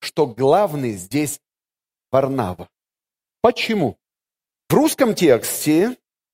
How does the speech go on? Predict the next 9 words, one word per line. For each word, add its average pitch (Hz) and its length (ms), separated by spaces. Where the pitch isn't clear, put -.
если 147 160
возьмете 175 320
румынский 156 600
текст, 233 300
там 269 140
будут 254 240
разные 175 400
имена 139 240
богов. 123 380